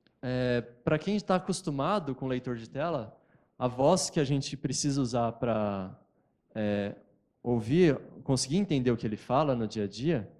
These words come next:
é muito lento, na verdade. Quem u-, quem usa leitor de tela no dia a dia, usuário com deficiência visual, ouve na faixa de trezentas palavras por minuto. É muito rápido. Enquanto isso, eu deixei nos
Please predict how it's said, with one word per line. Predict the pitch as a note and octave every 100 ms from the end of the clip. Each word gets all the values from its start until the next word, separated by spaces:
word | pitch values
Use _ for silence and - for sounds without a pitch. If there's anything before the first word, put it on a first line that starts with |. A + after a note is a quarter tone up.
| _ _ _ _ _
é | B2 B2 B2+
muito | C3+ E3 G#3 F#3+
lento, | C#3 C3+ C3 A#2+
na |
verdade. | A2 A2+ G#2+ F#2+ A2 B2
Quem | F3 G#3
u-, | G3+ E3+ C3+
quem | G3
usa | A3 F#3
leitor | D3+ C#3+ C#3
de | -
tela | C3+ B2+
no | B2
dia | A2+ A#2+
a |
dia, | G2+ B2+ D#3+ B2+
usuário | A2 A#2 A2+
com | A#2
deficiência | A#2 - A2+ A#2+ A2 G#2+
visual, | G#2 G#2 A#2+ D3+ A2 - _ _ _
ouve | D#3 F3
na | F3+ F3
faixa | - E3 -
de | D#3+ E3
trezentas | E3 D3+ B2 E3+ A3 F#3+ -
palavras | - C#3 C3+ - D3
por | - D3+
minuto. | D#3+ A2+ G2+ - F#2+ - _ _ _ _ _ _ _
É | D3
muito | C3+ D3+ C#3+
rápido. | A2+ F#2+ - F#2+ G2 _ _ _ _ _ _ _ _ -
Enquanto | C3+ C#3 C#3 C#3+
isso, | C#3+ C#3+ E3
eu | C#3+
deixei | C3+ C#3 - C#3+
nos | D3 C#3